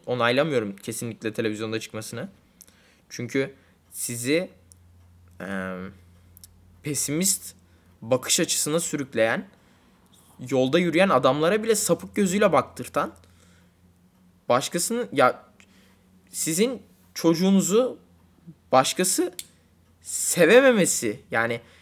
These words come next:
sen şimdi sokakta yürüdüğün, yürüdüğün zaman ya çocuklara bile bir şey, artık çocuk sevemiyorsun ya.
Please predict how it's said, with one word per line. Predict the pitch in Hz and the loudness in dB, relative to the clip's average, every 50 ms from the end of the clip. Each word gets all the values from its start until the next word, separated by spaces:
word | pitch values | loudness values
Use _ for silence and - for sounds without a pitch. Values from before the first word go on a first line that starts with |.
| _ _ _ | _ _ _
sen | - - - 170 180 | -6 4 6 6 6
şimdi | 196 196 196 202 202 214 180 - | 6 4 0 0 -2 -2 -4 -6
sokakta | - - - 160 - - 170 170 - - 220 | -2 0 2 2 4 2 0 0 0 -2 -2
yürüdüğün, | 220 196 196 185 190 165 196 226 247 339 - _ _ _ _ _ _ _ _ - _ _ _ _ _ _ _ | 0 0 0 0 0 -2 -2 -2 -4 -4 -8 _ _ _ _ _ _ _ _ -20 _ _ _ _ _ _ _
yürüdüğün | - 143 165 175 180 170 196 233 254 240 | -6 -4 -2 -2 0 0 0 -2 0 2
zaman | 220 208 175 180 208 320 381 - _ _ _ _ _ _ _ _ _ _ _ _ _ _ _ _ _ _ _ _ _ _ - - - - _ - | 4 4 4 2 0 -2 -4 -10 _ _ _ _ _ _ _ _ _ _ _ _ _ _ _ _ _ _ _ _ _ _ -20 -20 -20 -12 _ 2
ya | 131 139 139 - - - - _ _ _ _ _ | 4 4 4 2 -2 -14 -20 _ _ _ _ _
çocuklara | - - - 165 165 175 175 - 190 202 208 220 247 247 | -2 0 2 2 2 0 -2 0 2 2 4 4 4 4
bile | 240 233 254 226 | 4 2 2 2
bir | 208 202 | 2 2
şey, | - 247 240 - | 4 4 6 8
artık | 160 165 180 - 233 196 - - | 8 6 6 4 -2 -8 -8 -2
çocuk | - 190 185 214 226 - | 2 2 2 2 2 4
sevemiyorsun | - 277 277 277 269 247 220 196 - - 156 | 4 4 4 4 2 2 0 0 -2 -4 -6
ya. | 156 202 | -6 -8